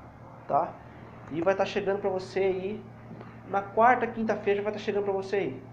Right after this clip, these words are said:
Tá certo, Paulo? É, mais uma vez, obrigado. E você que tá assistindo esse vídeo, eu gostaria de convidar você, né,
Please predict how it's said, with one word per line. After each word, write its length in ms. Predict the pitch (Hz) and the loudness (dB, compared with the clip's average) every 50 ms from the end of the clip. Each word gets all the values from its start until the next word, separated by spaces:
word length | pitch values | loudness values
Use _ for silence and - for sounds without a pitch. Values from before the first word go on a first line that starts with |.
| - - - | -18 -16 -14
Tá 60 | - 123 | -14 -8
certo, 400 | - - 175 196 214 208 - - | 0 4 6 6 6 4 4 2
Paulo? 220 | 160 139 120 - - - - - - - - - - - - - - - - - - - - - - - - | 2 2 2 0 -6 -12 -16 -18 -18 -18 -18 -18 -18 -18 -18 -18 -18 -18 -18 -18 -18 -18 -18 -18 -14 -6 -4
É, 500 | 139 147 151 151 151 151 151 151 151 147 151 151 - - - - - - - | -2 0 2 2 2 4 4 4 2 0 -4 -8 -14 -16 -18 -18 -18 -16 -6
mais 240 | - 156 170 180 175 | 0 2 4 4 4
uma 160 | 170 180 170 | 4 2 2
vez, 220 | 151 160 165 165 151 | 2 2 2 0 0
obrigado. 580 | 156 156 180 - 170 175 190 226 220 - - - - - - - - - | 0 -2 0 4 6 8 8 8 6 4 -2 -10 -12 -16 -18 -16 -14 -10
E 40 | 147 | -4
você 320 | 156 196 196 - - 208 | -2 -2 0 2 2 0
que 100 | 208 - | 2 0
tá 180 | - 208 202 - - - - - - - - - - - - - | 0 -2 -2 -2 -6 -12 -16 -18 -18 -18 -18 -18 -18 -18 -18 -18
assistindo 400 | - - 196 180 - - 202 190 | -14 -12 -12 -10 -8 -4 -4 -4
esse 160 | 185 - 214 | -4 -4 -6
vídeo, 380 | 175 156 185 220 226 - 185 160 | -6 -4 -4 -4 -2 -2 -2 -2
eu 20 | |
gostaria 460 | 156 160 156 156 156 151 147 165 170 | -2 -4 -4 -2 -2 0 2 2 2
de 80 | 165 - | 0 0
convidar 480 | - 180 170 165 170 156 165 175 190 185 | -2 -4 -2 -2 0 4 6 6 6 6
você, 400 | 180 170 - - - 180 196 185 | 4 0 -2 -2 0 2 2 2
né, 260 | 185 202 202 202 | 2 0 0 -2